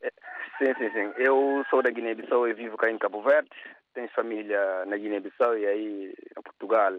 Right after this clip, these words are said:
Carlos e Silvestre são os meus irmãos do, do pai e mãe. Mas o que eu posso falar ou posso dizer aos guineenses para que mantenha serena e calma.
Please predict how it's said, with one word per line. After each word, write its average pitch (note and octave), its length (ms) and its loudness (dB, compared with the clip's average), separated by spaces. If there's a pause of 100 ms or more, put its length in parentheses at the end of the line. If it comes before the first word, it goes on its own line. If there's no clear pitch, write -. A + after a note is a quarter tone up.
(180)
Carlos G2+ 380 2
e F2+ 140 -20
Silvestre A#2 460 -2
são G#2+ 140 -6
os - 80 -18
meus F#2 300 -10
irmãos G2 340 -4 (180)
do, D2 520 -4
do C#2+ 120 -10
pai G2+ 240 0
e F#2+ 40 -4
mãe. C3+ 260 2 (880)
Mas B2 320 2
o D#3 120 -10
que D#3 160 -2
eu D3+ 80 0
posso - 340 -8
falar B2 300 4 (160)
ou B2 360 -6
posso - 220 -10
dizer A#2 240 0
aos G#2 340 -8
guineenses A#2+ 480 -2 (600)
para G#2+ 120 4
que A#2+ 140 -4
mantenha A#2 540 0
serena A2 420 2
e F#2 80 -8
calma. G2 420 0